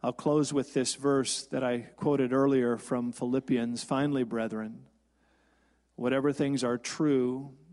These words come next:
whatever things are noble,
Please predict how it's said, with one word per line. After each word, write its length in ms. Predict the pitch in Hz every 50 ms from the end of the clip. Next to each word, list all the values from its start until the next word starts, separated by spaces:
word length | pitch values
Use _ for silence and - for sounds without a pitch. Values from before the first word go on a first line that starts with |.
| 202 - _ _ _ _ _ _ _ _
whatever 360 | - 120 127 131 135 135 143 135
things 300 | - 143 143 139 131 117
are 140 | 123 120
noble, 840 | 120 123 127 131 131 135 139 127 113 113 104 107 113 123 123 117